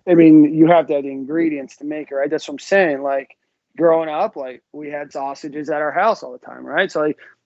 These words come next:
that'd be like her saying, "Hey, go make a turkey sandwich," and I went downstairs and didn't have turkey. I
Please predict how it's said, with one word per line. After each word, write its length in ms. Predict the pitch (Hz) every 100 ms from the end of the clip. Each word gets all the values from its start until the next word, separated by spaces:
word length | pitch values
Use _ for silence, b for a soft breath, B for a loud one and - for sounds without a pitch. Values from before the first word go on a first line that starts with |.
| _ -
that'd 260 | 143 143
be 120 | 151
like 200 | 151 147
her 180 | - 151
saying, 260 | - 156 156
"Hey, 160 | 170
go 180 | 156 156
make 200 | 156 151
a 40 | 147
turkey 360 | 170 196 156
sandwich," 440 | - 143 139 165 151
and 100 | 143
I 100 | 151
went 180 | 151
downstairs 520 | 151 143 - 170 170 139
and 80 |
didn't 160 | 151 156
have 160 | 147 -
turkey. 460 | 180 208 147 147
I 100 | 151